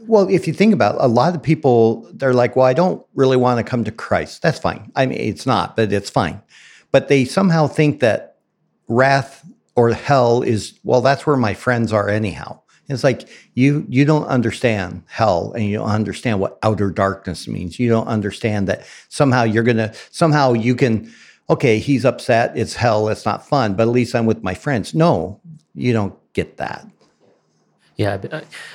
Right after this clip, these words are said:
Speaker 2: I developed that one a little bit on that sermon I did. It's called Four Signs You're Unredeemed.
Speaker 1: Yeah, we're, we're a friendly church. <laughs> Four signs that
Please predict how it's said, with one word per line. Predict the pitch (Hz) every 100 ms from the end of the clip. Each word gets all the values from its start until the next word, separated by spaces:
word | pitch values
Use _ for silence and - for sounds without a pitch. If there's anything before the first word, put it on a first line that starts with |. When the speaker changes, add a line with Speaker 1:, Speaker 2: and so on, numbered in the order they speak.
| -
Speaker 2:
I | 113
developed | 104 127 123 107
that | 117
one | 117
a | 110
little | 107 110
bit | 113 113 -
on | 113
that | 120 117 _
sermon | - - 147 135 117
I | 127
did. | 123 120
It's | 117
called | - - -
Four | - -
Signs | - 131 123
You're | 131
Unredeemed. | 127 113 110 101 107 104 95
Speaker 1:
Yeah, | 117
we're, | 110 147 143
we're | 135 151
a | 95
friendly | - 120 95 85
church. | - 98 - -
<laughs> | 170 - 160 -
Four | 135 127 139
signs | - - 120 117
that | 110